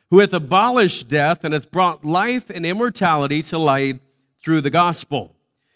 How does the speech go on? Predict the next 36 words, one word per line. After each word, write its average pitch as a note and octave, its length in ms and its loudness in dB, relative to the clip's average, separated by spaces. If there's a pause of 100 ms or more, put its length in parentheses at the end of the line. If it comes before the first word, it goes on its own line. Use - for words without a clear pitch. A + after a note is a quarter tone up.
(160)
whereunto F3 640 -2
I D#3 140 -2
am D#3 100 -4
appointed F#3 480 -4
a C3+ 60 -4
preacher G#3 460 -6
and E3 120 -4
an B2+ 120 -2
apostle F#3+ 600 -2
and C#3 80 -2
a B2 40 -4
teacher F#3 400 -8
of B2+ 80 -4
the C3+ 80 -4
Gentiles, B2 920 -4 (540)
for D3 100 0
the D3 100 0
which A3+ 280 0
cause D#3+ 360 -2
I D3 140 0
also D#3+ 460 -4
suffer G3 580 -4
these D3+ 380 -4
things. - 580 -6 (500)
Nevertheless, D#3+ 760 2
I D3 160 2
am C3 160 -2
not D#3+ 180 2
ashamed, C3+ 640 -6 (460)
for D3+ 220 -2
I E3 200 2
know F3 640 -2 (200)
whom C#3 160 -4
I C#3 160 0
have C#3+ 120 -4
believed, C3+ 640 -4